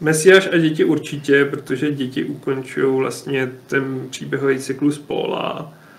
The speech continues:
Já bych ti doporučil i ten zbytek, co nám psal přímo Frank Herbert. To, co psal jeho syn, už jsou strašný šity.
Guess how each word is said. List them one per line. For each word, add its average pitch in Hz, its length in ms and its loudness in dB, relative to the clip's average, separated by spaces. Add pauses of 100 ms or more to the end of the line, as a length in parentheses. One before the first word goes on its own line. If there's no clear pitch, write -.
(760)
Já 151 220 10
bych 180 180 12
ti 190 80 10
doporučil 180 520 6
i 151 80 2
ten 170 180 6
zbytek, 135 400 0
co - 120 -4
nám 131 220 0 (160)
psal 147 240 -2
přímo 139 360 -2
Frank 135 320 -2
Herbert. 127 640 -2 (420)
To, - 120 -4
co 143 160 -8
psal 147 260 -8
jeho 131 140 -8
syn, - 260 -10
už - 200 -12
jsou - 140 -10
strašný - 420 -10
šity. - 460 -14